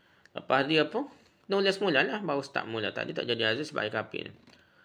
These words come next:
Dan hendaklah yang mengalingi azan yang tuturkannya sebelum menuturkan dua kalimah syahadah tadi, kerana azannya tadi jatuh.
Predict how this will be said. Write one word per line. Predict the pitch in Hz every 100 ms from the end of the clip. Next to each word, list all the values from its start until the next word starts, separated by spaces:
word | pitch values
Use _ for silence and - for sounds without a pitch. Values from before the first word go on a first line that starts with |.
| - _ - _
Dan | - 151
hendaklah | 190 214
yang | 202 190
mengalingi | 185 185 180
azan | 165 170 165
yang |
tuturkannya | 170 151 147 147 147 190
sebelum | 196 143 143 139
menuturkan | 135 139 139 131
dua | 135 135
kalimah | 131 127
syahadah | 123 117 120
tadi, | 120 101 131 226
kerana | 135 127 123
azannya | 123 127 127 123 135
tadi | 131 107 143
jatuh. | 139 131 127 - 160